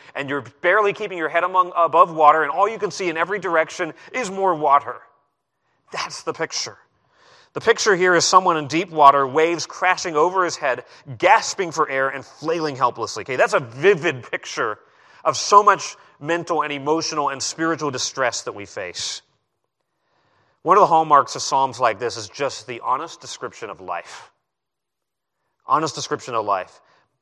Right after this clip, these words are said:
We need to banish from our minds, beloved, this notion that the Christian life will be marked by prosperity and peace and harmony and happiness.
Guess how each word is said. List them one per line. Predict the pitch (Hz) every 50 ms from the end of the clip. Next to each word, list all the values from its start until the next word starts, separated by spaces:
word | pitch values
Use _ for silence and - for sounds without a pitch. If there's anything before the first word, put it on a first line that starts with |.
| _ _ _ -
We | - 190
need | 233 254
to | 202
banish | 147 117 151 143 156 175 170 -
from | - 165
our | 156 151 147
minds, | 147 143 143 143 131 113
beloved, | - 143 135 131 127 123 131
this | 120 127 - -
notion | 135 131 143 165 190 - - 190 175
that | 156
the | 135 135
Christian | - - 175 170 - - 180 160
life | 156 143 143 143 -
will | 139
be | 131 127
marked | 117 127 127 143 143 -
by | 131 120
prosperity | 107 - - 120 113 110 - - - - 156 175 170 160 156 160 156 139
and | 131 123 113
peace | - - 165 165 160 - -
and | 120
harmony | 117 - 151 165 170 160 165 165
and | 139 131
happiness. | 143 151 147 - 156 139 139 135 135 - -